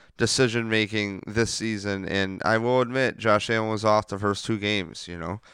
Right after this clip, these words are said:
His ball placement was off. He looked a little bit like earlier Josh Allen, where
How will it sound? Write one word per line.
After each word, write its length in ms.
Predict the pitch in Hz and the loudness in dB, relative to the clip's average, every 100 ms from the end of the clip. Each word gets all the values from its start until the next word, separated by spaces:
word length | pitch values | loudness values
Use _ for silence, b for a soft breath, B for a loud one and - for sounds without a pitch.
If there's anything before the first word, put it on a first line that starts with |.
| b b - | b b -20
His 100 | - | 0
ball 240 | 95 95 | 2 2
placement 400 | 110 104 - 73 | 0 -4 -4 -8
was 120 | 98 | -4
off. 440 | 95 92 113 - _ b b b b b - | 0 2 0 -6 _ b b b b b -8
He 120 | 104 | -4
looked 240 | 107 - | -2 -2
a 40 | 107 | -4
little 180 | 101 | -4
bit 200 | 98 104 - _ | -2 -4 -6 _
like 160 | 98 95 | -6 -4
earlier 360 | 87 107 104 98 | -2 0 0 -2
Josh 380 | 101 95 92 98 | 0 0 0 -4
Allen, 280 | 95 101 | -4 -4
where 240 | 98 98 | -2 -2